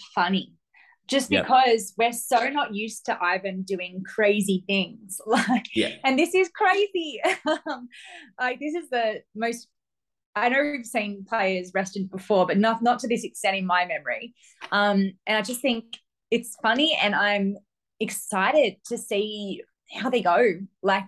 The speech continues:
Speaker 1: for me, I mean, up against a top four Cowboys side, anything within about thirty, I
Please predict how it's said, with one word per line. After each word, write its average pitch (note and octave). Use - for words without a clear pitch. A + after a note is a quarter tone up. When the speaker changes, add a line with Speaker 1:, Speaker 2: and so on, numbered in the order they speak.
Speaker 1:
for C4+
me, A3+
I -
mean, G#3
up A3
against A3+
a G3
top -
four A3+
Cowboys G#3
side, F3+
anything D4+
within A#3
about G3+
thirty, A3+
I G3+